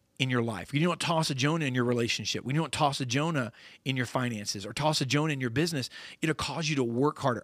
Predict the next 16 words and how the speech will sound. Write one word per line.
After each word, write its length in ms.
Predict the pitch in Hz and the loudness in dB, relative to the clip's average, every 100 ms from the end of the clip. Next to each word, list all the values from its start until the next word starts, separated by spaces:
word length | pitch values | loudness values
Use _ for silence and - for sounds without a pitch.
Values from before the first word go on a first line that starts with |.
| - | 0
I've 240 | 226 151 | 2 4
been 180 | 135 180 | 4 2
there. 140 | 120 | 0
We've 180 | 107 208 | 2 4
been 140 | 214 | 4
there 140 | 160 117 | 2 0
recently 480 | 113 175 - 127 117 | 0 0 0 -2 -2
even, 200 | 117 107 - - | -2 -4 -8 -4
where 200 | 151 156 | 2 2
it's 180 | 139 135 | 2 0
hard 300 | - 147 185 | 0 2 2
sometimes, 560 | - 139 131 120 110 - - - - | 2 -2 0 -2 -2 -8 -18 -20 -4
you 60 | 127 | 0
know, 120 | 131 | 2
to, 160 | 127 123 | 0 0
to 180 | 131 | 0